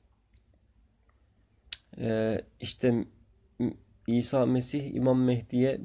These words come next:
biat etmek için gökyüzünden yere inecek. Hak cephesine ve İmam Mehdi'nin dünya hareketine destek verecek.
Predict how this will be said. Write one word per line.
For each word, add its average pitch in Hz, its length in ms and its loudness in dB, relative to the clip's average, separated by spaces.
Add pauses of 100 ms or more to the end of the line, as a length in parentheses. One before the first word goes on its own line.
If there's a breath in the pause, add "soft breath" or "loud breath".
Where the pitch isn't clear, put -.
(100)
biat 123 320 0
etmek 117 340 -4
için 123 240 -2
gökyüzünden 120 520 -2
yere 117 260 0
inecek. 110 480 -4 (540 soft breath)
Hak 127 280 0
cephesine 120 560 -2
ve 131 180 0 (400 soft breath)
İmam 127 280 4
Mehdi'nin 123 680 0 (140)
dünya 123 420 2
hareketine 117 480 -2
destek 113 340 -6
verecek. 98 440 -4